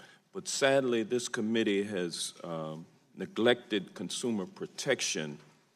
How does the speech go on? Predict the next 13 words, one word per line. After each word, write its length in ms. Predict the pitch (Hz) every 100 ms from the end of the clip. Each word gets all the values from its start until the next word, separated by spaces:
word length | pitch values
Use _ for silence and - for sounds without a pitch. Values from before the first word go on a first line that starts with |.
| _
as 220 | - 92 98
an 100 | 90
area 460 | 101 98 87 85 -
of 160 | 87 85
oversight, 640 | 101 87 85 - 95 92 - -
choosing 580 | - 120 104 101 90 -
instead 720 | 98 92 - - 131 110 101 -
to 80 |
squander 720 | 90 - - 120 123 107 92 98 - - - _ _
their 220 | 110 104 -
oversight 580 | 107 95 - 101 -
responsibility 1120 | - - - 98 101 - 85 107 104 98 95 85
and 280 | 87 87